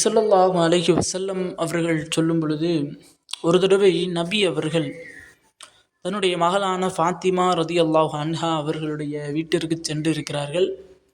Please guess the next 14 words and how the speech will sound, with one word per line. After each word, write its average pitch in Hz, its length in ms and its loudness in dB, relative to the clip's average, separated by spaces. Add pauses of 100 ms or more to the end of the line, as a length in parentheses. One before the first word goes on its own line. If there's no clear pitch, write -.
(560)
அப்போது 202 640 6
ஃபாத்திமா 220 400 2
ரதியல்லாஹு 175 600 2
அன்ஹா 165 220 0
அவர்கள் 160 680 2 (440)
ஏதோ 185 240 0
ஒரு 202 280 0
பிரச்சனையின் 170 440 -2
காரணமாக, 147 760 -4 (600)
ஏதோ 190 200 2
ஒரு 190 240 6
கஷ்டத்தின் 190 480 0
காரணமாக 170 840 2
கவலையோடு 170 880 0